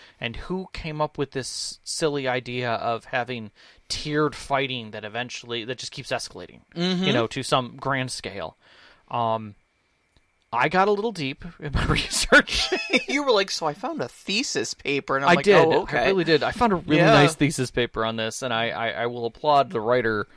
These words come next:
Speaker 1: uh, w-, w-, as we get to it. But, um, it kinda helped really frame the show in a neat way. Now, granted, his thesis paper was on digital games,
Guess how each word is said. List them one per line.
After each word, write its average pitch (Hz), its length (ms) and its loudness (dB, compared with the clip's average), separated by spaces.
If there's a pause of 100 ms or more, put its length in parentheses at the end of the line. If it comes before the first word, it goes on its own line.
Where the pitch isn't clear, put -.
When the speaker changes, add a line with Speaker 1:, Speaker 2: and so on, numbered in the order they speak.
(340)
Speaker 1:
uh, 110 400 2
w-, 139 200 -6
w-, 139 180 -10
as 123 200 0
we 120 80 -4
get - 200 0
to 117 180 -4
it. 101 180 -4
But, 107 300 -2 (100)
um, 104 360 -6 (520)
it - 100 -14
kinda 226 640 -4 (160)
helped - 400 -6
really 147 320 -2
frame 135 440 -6
the 127 60 -4
show 120 680 2
in 117 100 -14
a 117 60 -8
neat 117 260 -10
way. 107 320 -6 (300)
Now, 147 100 -2
granted, 170 380 -2
his 143 160 -4
thesis 147 280 -8
paper 131 280 -4
was 127 180 -6
on 120 160 -4
digital 143 360 -4
games, 98 420 -14